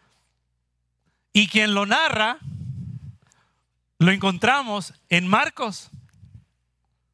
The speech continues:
Y aparece en Marcos porque Marcos lo conocía. Lo conocía muy bien. Mira esto. Marcos quince, veintiuno al veintitrés. Un hombre llamado Simón,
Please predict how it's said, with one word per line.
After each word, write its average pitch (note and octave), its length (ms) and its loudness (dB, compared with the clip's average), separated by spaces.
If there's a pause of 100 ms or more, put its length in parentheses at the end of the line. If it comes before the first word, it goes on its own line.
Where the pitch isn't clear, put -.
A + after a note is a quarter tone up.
(1200)
Y G3 100 8
aparece G#3+ 440 2
en D4 100 -6
Marcos C4 680 0 (220)
porque A3+ 300 0
Marcos G#3+ 420 0
lo A3 100 0
conocía. A#3 800 -2 (1300)
Lo F#3 180 4
conocía G3 440 0
muy A#3 160 -2
bien. G#3 360 0
Mira A#3 280 0
esto. B2 320 -10 (960)
Marcos A3+ 460 0
quince, A3+ 440 0
veintiuno F#3 360 0
al G3+ 80 2
veintitrés. D#3+ 640 -2 (280)
Un B3+ 240 0
hombre C4 320 0
llamado G#3+ 420 2
Simón, C4 480 0